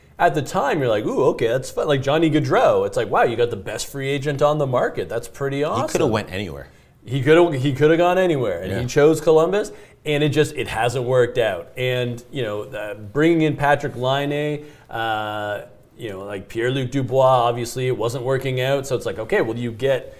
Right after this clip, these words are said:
Speaker 1: Patrick Laine, you know, a guy with forty goal potential. Hey, that's pretty good. Unfortunately, like, even leading up to this season,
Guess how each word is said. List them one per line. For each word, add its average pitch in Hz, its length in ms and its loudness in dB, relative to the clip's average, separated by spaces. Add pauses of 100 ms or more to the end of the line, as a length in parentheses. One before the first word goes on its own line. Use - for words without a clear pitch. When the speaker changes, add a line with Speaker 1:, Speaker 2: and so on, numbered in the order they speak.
(400)
Speaker 1:
Patrick 123 320 -2
Laine, 143 640 2
you 123 60 -4
know, 117 100 0
a 117 60 2
guy 127 360 2
with 120 280 -2
forty 143 420 2
goal 143 220 4
potential. 135 800 0
Hey, 185 220 2
that's 151 180 -2
pretty 170 240 -4
good. 220 280 -2 (200)
Unfortunately, 127 880 2
like, 117 220 0
even 147 260 2
leading 135 260 0
up 143 140 -2
to 131 100 -4
this 110 220 -4
season, 143 440 -6